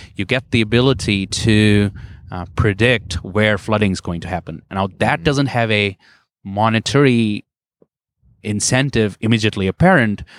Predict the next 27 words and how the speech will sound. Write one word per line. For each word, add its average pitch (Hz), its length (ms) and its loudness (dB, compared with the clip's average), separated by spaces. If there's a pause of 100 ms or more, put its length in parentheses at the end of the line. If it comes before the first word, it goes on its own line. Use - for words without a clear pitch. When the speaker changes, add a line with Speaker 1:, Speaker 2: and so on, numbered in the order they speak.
(280)
Speaker 1:
but 113 180 0
it 110 80 0
enables 120 540 2
these 107 240 -2
use 113 180 2
cases 101 380 -2
where 101 100 0
you 101 60 -2
can 101 160 -6
predict 107 320 0
flooding, 98 380 0
you 92 100 -6
can 95 120 -6
predict 113 460 0 (140)
blockages, 101 840 2 (320)
uh, 92 180 0
because 95 280 0
you 98 80 0
can 95 140 0
tell 101 260 0
that 95 140 -2
between 98 280 -2
manhole 95 440 0
one 95 180 2
and 92 100 -4
manhole 87 300 -2
two, 98 540 2